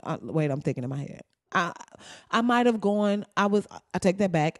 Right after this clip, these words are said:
I went on a date and we went to a little bar and we had wings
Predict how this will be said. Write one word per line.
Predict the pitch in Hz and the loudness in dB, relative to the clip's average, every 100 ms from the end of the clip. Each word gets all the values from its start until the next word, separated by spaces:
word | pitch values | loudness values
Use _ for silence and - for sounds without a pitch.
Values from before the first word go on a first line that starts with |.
| - | 0
I | 170 | 0
went | 175 180 | 2 2
on | 190 | 2
a | 190 | 2
date | 160 156 160 - | 4 2 0 -2
and | 151 151 | 0 4
we | 160 | 4
went | 156 160 156 | 4 2 2
to | - 190 170 165 160 156 156 - | 2 6 6 6 4 2 0 -2
a | 170 | -2
little | 156 165 147 | 2 2 4
bar | 160 156 160 160 151 - | 4 6 6 6 2 0
and | 156 156 | 0 4
we | 165 175 | 4 4
had | 160 143 | 2 2
wings | 170 196 196 196 196 | 2 2 2 0 -2